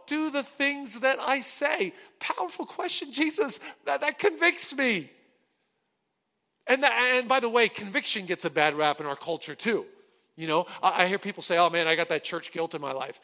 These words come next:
Conviction should be a wonderful motivation for change. You know, you've, if you have children, you know that as a parent, you would be irresponsible if you didn't highlight in love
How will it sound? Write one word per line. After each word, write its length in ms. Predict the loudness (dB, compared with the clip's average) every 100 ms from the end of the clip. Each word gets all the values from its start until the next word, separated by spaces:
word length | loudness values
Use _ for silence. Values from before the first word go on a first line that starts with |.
| -20 -20 -10
Conviction 560 | -10 -2 -2 0 -4 -4
should 300 | -4 -6 -4
be 260 | -4 -4 -2
a 160 | -4
wonderful 1080 | -4 -4 -2 -2 -4 -10 -10 -4 -2 -2 -6 _ _ _ _ _
motivation 760 | -2 -2 0 -2 -2 -8 -10 -16 _ _
for 100 | -14
change. 520 | -10 -12 -14 -20 _ _ _ _ _ _ _ _ _ _ _
You 80 | -6
know, 60 |
you've, 220 | -4 -2 0
if 280 | 0 0
you 80 | -2
have 120 | -2
children, 440 | 0 0 0 -2 -6
you 120 | -10
know 320 | 0 2 2
that 100 | 0
as 120 | -6
a 60 | -8
parent, 440 | -8 -4 -4 -6
you 120 | -8 -10
would 120 | -8
be 220 | -12 -8
irresponsible 840 | -8 -6 -8 -6 -4 -4 -6 -8
if 80 | -8
you 60 | -6
didn't 200 | -8 -8 -20 -2
highlight 500 | 0 2 2 -2 -2
in 200 | -8 -2
love 380 | 0 0 -2